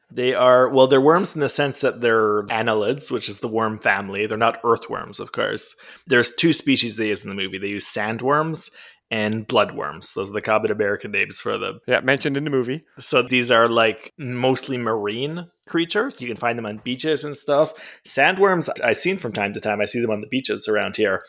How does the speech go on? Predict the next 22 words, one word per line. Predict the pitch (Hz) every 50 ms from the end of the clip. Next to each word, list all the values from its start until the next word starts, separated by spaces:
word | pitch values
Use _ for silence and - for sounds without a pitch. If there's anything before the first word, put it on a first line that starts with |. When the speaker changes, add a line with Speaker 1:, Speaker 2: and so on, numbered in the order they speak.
| - - - - _
Speaker 1:
And | - 113 117
they | 127 135
can | 135 160 156 151
give | 160 165 156
you | 160 143
a |
pretty | 139 - 156 147 139
nasty | 139 131 131 - - 123
bite. | 113 120 117 104 - - - -
They | 123 123
won't | 117 110 107
break | - 113 117 - -
the | 151
skin, | - - - 156 - 320 320
but | - 127 127
they | 120
can | - - 123
give | 120 104
you | 117 117
a | 87
good | 104 101 - _
pinch. | 110 107 101 90 - -